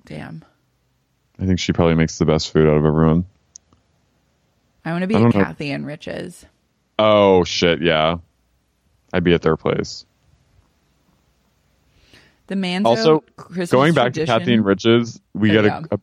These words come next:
Speaker 2: another brief glimpse of Rosie.
Speaker 1: Mm-hmm. She's a little more
Speaker 2: Important.
Speaker 1: heavily featured.
Speaker 2: She goes, "It's crazy out there."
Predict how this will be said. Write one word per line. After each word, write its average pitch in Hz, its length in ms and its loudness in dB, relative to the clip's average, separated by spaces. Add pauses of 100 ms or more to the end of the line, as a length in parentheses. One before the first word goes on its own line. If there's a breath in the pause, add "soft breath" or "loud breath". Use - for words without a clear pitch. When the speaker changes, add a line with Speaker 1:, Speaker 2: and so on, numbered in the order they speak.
(140)
Speaker 2:
another 98 300 2
brief 90 280 2
glimpse 85 360 0
of 76 120 -4
Rosie. 78 520 2 (680)
Speaker 1:
Mm-hmm. 160 520 -4 (640)
She's 165 240 -6
a 170 60 0
little 160 220 0
more 160 140 0
Speaker 2:
Important. 160 80 -2
Speaker 1:
heavily 143 320 -2
featured. 143 640 -6 (1600)
Speaker 2:
She 151 100 0
goes, 147 120 4
"It's 196 120 0
crazy 269 640 2
out 160 240 0
there." 139 480 -2